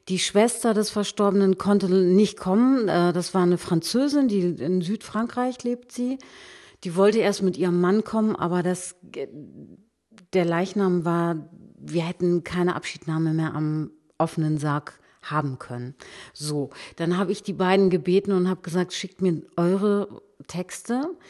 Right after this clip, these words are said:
Was wollt ihr ihm noch mitgeben? Ich, ich mach eine Zeremonie für euch.“ Und, äh, dann haben sie mir beide was aufgeschrieben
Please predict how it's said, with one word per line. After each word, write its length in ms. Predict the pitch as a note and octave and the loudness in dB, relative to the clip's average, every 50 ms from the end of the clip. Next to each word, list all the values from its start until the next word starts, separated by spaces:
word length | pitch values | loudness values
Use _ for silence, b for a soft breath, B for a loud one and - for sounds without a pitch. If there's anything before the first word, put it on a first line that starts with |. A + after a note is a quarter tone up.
| B B B B | B B B B
Was 300 | D#3+ F#3 F3+ - - F3 | -2 -2 -2 0 0 2
wollt 200 | F3+ F3 F3 F#3 | 2 2 4 2
ihr 80 | F#3+ | 0
ihm 420 | E3+ A#2 D#3 E3+ E3+ F3 E3+ E3+ E3+ | 0 0 0 0 0 0 0 0 0
noch 240 | E3 D#3+ - - E3+ | -2 -2 -4 -4 -2
mitgeben? 760 | E3+ F3+ F3+ - - - G#3 A3 A#3 A#3+ B3 B3+ B3+ B3 - - | -2 -2 -4 -6 -14 -8 -4 -4 -2 -2 -2 -2 -2 -4 -6 -8
Ich, 440 | - F#3 F#3+ - - - - - - | -8 -8 -8 -8 -12 -16 -16 -8 -6
ich 220 | E3+ F#3+ F3+ - - | -6 -6 -4 -4 -2
mach 240 | G3+ G#3 A3 - | -2 -2 -2 0
eine 160 | A3+ A3+ A3 A3 | 0 -2 -2 -2
Zeremonie 680 | - - A3+ A3+ A3+ A3+ A3+ A#3 A3+ A3+ G3+ E3+ D3 | -4 -2 -2 0 0 0 2 2 4 4 4 4 4
für 260 | C3 - - D3 C3+ | 0 -4 -10 -12 -10
euch.“ 420 | A#2+ A#2+ A#2+ A#2+ C#3 - - - _ _ b b b b b b b b b b b b b b b b b b - | -10 -10 -12 -12 -14 -16 -18 -20 _ _ b b b b b b b b b b b b b b b b b b -2
Und, 360 | G3 F#3+ G3 F#3+ F3 - - | 2 2 4 2 2 0 -2
äh, 40 | D3+ | 0
dann 380 | F#3 F3+ F3+ F3 F3 F3+ F3+ | 0 2 2 2 2 2 4
haben 100 | F#3 F#3+ | 4 2
sie 120 | E3+ F3 F3 | 2 4 4
mir 140 | E3+ D#3+ C#3+ | 4 4 2
beide 480 | A#2+ - D#3 E3 F#3 A3 A#3 B3+ G3+ | 2 4 4 6 6 4 4 2 0
was 180 | G#3+ G#3 - - | 0 -2 -2 -2
aufgeschrieben 1040 | - E3 G3 G3+ - - - A#3+ - - - - B3 A#3+ B3 C4 C4+ C#4+ D#4 D#4+ | 0 0 0 0 -2 -6 -6 -6 -6 -6 -6 -4 -4 -2 0 0 0 0 -2 -4